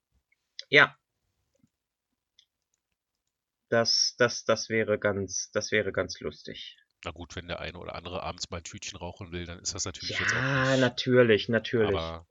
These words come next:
Speaker 2: Genau, halt
Speaker 1: Aber dass
Speaker 2: keine,
Speaker 1: man dann
Speaker 2: keine
Speaker 1: wirklich
Speaker 2: Hardcore-Drogen.
Speaker 1: so, äh, äh, ein, ein gemeinsames, äh, Ziel hat.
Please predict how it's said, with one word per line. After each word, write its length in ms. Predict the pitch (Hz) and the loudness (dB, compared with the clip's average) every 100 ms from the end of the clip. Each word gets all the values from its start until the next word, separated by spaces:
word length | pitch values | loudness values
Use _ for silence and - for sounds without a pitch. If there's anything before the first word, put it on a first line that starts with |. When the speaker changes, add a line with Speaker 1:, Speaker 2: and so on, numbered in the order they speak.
| _ _ _ - | _ _ _ -10
Speaker 2:
Genau, 240 | 98 82 | -6 -4
halt 140 | 87 | 2
Speaker 1:
Aber 140 | 110 117 | 6 10
dass 180 | 135 170 | 8 8
Speaker 2:
keine, 0 | |
Speaker 1:
man 120 | 139 | 8
dann 100 | 135 | 8
Speaker 2:
keine 80 | 127 | 8
Speaker 1:
wirklich 400 | 147 151 143 139 | 4 6 4 8
Speaker 2:
Hardcore-Drogen. 20 | |
Speaker 1:
so, 380 | 139 135 135 - | 12 12 12 12
äh, 40 | |
äh, 520 | 117 117 - 90 117 | 10 10 10 6 6
ein, 420 | - 135 151 156 160 | 8 8 8 0 2
ein 240 | 120 143 | 4 6
gemeinsames, 1080 | 143 131 127 151 139 135 131 127 127 127 - | 6 8 8 8 8 8 8 8 8 6 0
äh, 480 | - 117 117 110 107 | 4 8 10 10 6
Ziel 400 | - 185 202 202 | -2 0 0 4
hat. 340 | 190 185 - | 2 2 -6